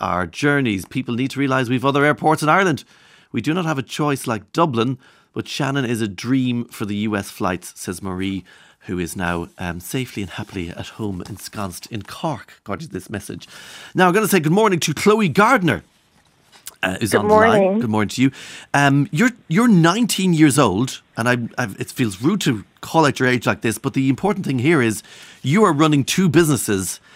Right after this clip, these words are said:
Speaker 1: as a teenager. <laughs> You're one of those, one of those
Speaker 2: <laughs>
Speaker 1: over,
Speaker 2: Yeah.
Speaker 1: overachieving, one of overachievers. So tell us how it all started, Chloe. You were fifteen years old, and something in fr-, you found in your granny's attic?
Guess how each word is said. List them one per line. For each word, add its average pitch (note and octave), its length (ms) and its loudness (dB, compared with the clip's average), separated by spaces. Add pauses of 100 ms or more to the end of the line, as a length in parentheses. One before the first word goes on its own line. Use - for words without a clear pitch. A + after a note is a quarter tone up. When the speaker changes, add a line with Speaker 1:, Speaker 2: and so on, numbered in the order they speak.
(240)
Speaker 1:
as B2 180 0
a A#2+ 60 2
teenager. G#2 760 0 (360)
<laughs> - 360 -14
You're C3 100 0 (160)
one - 120 -2
of D3 100 2
those, C#3+ 220 0 (420)
one A2 140 -4
of A2+ 100 -4
those G2+ 360 -6 (340)
Speaker 2:
<laughs> - 340 -4
Speaker 1:
over, A#2 340 4 (200)
Speaker 2:
Yeah. C3 60 4
Speaker 1:
overachieving, A2+ 1000 4
one C3 220 4
of A#2 180 4 (100)
overachievers. A2+ 760 0 (280)
So G3+ 380 2
tell B3 180 2
us E4+ 80 -2
how A#3 140 6
it G#3 60 6
all F3+ 140 6
started, F3+ 420 2
Chloe. C3+ 300 6
You C#3 60 6
were C#3 80 4
fifteen G3+ 380 2
years C#3+ 220 6
old, B2+ 380 4
and C3+ 220 2
something D#3 460 2
in D3 340 0
fr-, - 240 -2
you C#3+ 140 0
found D#3 220 2
in C3+ 80 -2
your C#3+ 80 2
granny's D3+ 380 2
attic? A3 440 -4